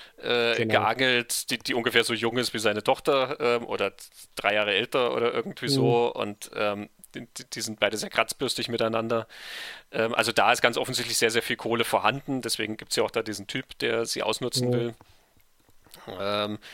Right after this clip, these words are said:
Speaker 1: und bei den anderen, also bei Denise Richards, bei der Figur würde ich jetzt auch davon ausgehen, dass da sehr viel Geld vorhanden ist, einfach aufgrund der Klamotten, die sie trägt.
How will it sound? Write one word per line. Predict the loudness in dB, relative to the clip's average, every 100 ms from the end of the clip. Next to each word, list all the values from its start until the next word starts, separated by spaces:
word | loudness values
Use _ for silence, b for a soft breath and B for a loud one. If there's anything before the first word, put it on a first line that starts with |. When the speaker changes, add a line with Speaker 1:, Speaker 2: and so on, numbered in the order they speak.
| B B B B B B
Speaker 1:
und | 0
bei | 2
den | 2
anderen, | 0 2 4 4 4
also | 4 4
bei | 4 4
Denise | 4 2 0 0
Richards, | 2 4 2 2
bei | 2 4
der | 4
Figur | 2 0 2
würde | 2
ich | 0
jetzt | 0 2
auch | 2 4
davon | 2 2
ausgehen, | 2 2 2 0
dass | 0 0
da | 0
sehr | 2 2
viel | 0
Geld | 0 2
vorhanden | 2 2 2 -2
ist, | 0
einfach | 0 0 -6
aufgrund | -6 -4 -2
der | 0
Klamotten, | 0 0 -2 -2 -4
die | -4
sie | -4
trägt. | -2 0 0 0 -2